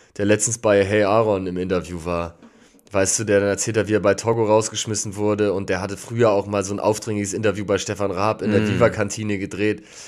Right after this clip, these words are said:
Speaker 1: Der Typ ist zum Beispiel, der würde ja dann nicht still sitzen, sondern der würde da ja die ganze Zeit versuchen, sich da so aufdringlich reinzusneaken. Hat man mal solche, hat man mal vielleicht auch jemanden, der schüchterner daherkommt. Also das kann von bis gehen.
Speaker 2: Ja,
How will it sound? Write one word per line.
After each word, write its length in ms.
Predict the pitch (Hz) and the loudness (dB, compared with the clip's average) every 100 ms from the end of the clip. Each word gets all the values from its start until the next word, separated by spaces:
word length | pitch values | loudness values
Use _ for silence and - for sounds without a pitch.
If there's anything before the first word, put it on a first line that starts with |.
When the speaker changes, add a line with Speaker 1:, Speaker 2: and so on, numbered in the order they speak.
| - 104 | -6 0
Speaker 1:
Der 120 | 107 | 0
Typ 240 | - 131 120 | 0 -4 -2
ist 140 | - | -4
zum 140 | 107 | 0
Beispiel, 320 | 107 107 - 98 | 0 0 0 0
der 160 | 98 | 0
würde 180 | 113 110 | 0 2
ja 160 | 98 98 | 4 2
dann 160 | 104 | 0
nicht 160 | 101 - | -2 -4
still 220 | 107 101 | -2 -2
sitzen, 360 | 104 113 120 107 | -2 -4 -6 -4
sondern 340 | 101 101 95 | -2 -2 -2
der 120 | 98 101 | -2 -2
würde 200 | 107 95 | -4 -2
da 140 | 95 | 0
ja 160 | 98 95 | 0 0
die 140 | 95 | -2
ganze 340 | 104 110 110 - | -2 -2 -2 -4
Zeit 280 | 107 101 - | 0 0 -2
versuchen, 560 | 98 110 110 110 98 - - - | -6 -6 -6 -8 -10 -14 -20 -10
sich 200 | 104 - | -6 0
da 120 | 101 | 0
so 160 | 104 - | 2 2
aufdringlich 600 | 110 110 113 107 95 92 | 2 2 -4 -4 -4 -2
reinzusneaken. 760 | 113 120 101 - 95 90 107 - - | -2 -2 -4 -6 -6 -8 -10 -14 -10
Hat 200 | 107 110 | -2 -2
man 180 | 120 107 | 0 0
mal 120 | 104 | 2
solche, 480 | 101 110 120 117 110 | 4 6 6 4 0
hat 140 | 107 107 | -2 -2
man 120 | 107 | 0
mal 140 | 101 | 0
vielleicht 360 | - 104 92 - | -2 -2 -2 -2
auch 100 | 92 | -4
jemanden, 340 | 104 104 95 | 0 2 2
der 80 | 92 | 0
schüchterner 600 | - 110 - 101 98 92 - - - | 0 -2 -2 -2 0 -2 -4 -20 -4
daherkommt. 640 | 98 95 98 - 98 90 92 | -2 2 0 2 -2 -2 -2
Also 240 | 92 90 | -2 -4
das 260 | 82 87 - | -8 -8 -6
kann 180 | 98 92 | -6 -4
von 200 | 101 98 | -4 -4
bis 220 | 95 - | -4 -6
gehen. 320 | 82 80 78 - _ - _ _ _ _ _ _ - | -8 -8 -10 -16 _ -20 _ _ _ _ _ _ -4
Speaker 2:
Ja, 460 | 95 92 90 90 | 2 4 2 0